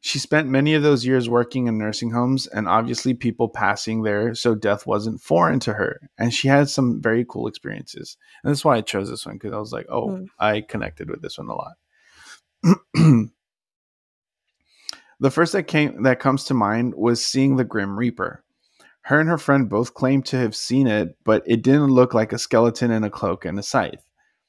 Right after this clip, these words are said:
Speaker 1: Apparently, it would change appearance.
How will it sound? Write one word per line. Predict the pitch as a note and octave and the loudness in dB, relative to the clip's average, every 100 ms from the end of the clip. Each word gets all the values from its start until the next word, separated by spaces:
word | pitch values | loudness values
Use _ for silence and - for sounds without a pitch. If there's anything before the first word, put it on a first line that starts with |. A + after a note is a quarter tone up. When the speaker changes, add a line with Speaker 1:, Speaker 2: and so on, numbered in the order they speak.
| _ _ _ _ _ _ _ | _ _ _ _ _ _ _
Speaker 1:
Apparently, | A#2 - C#3+ D#3 E3 A#2+ | -6 0 2 2 2 2
it | A2+ | 2
would | A#2 | 0
change | - A2+ G#2 | -2 -6 -6
appearance. | G#2+ A2+ F2+ - - - | -10 -8 -8 -10 -18 -18